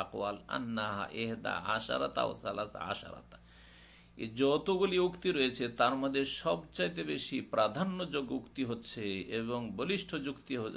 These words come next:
আম, আম, উক্তি হচ্ছে, মত হচ্ছে যে সেটা হচ্ছে ইহদা আশারাত, এগারো রাকাত, আও সালাসা আশারাত, অথবা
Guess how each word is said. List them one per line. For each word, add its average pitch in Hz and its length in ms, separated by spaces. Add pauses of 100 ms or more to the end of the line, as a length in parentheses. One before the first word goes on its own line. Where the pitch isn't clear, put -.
আম, 120 220
আম, 120 440 (140)
উক্তি 135 280
হচ্ছে, 117 280 (200)
মত 110 220
হচ্ছে 110 280 (640)
যে 117 60 (100)
সেটা 135 260
হচ্ছে 139 200 (160)
ইহদা 123 340 (240)
আশারাত, 139 440 (220)
এগারো 131 320 (120)
রাকাত, 160 300 (160)
আও 131 80 (160)
সালাসা 139 500 (200)
আশারাত, 156 400 (220)
অথবা 156 260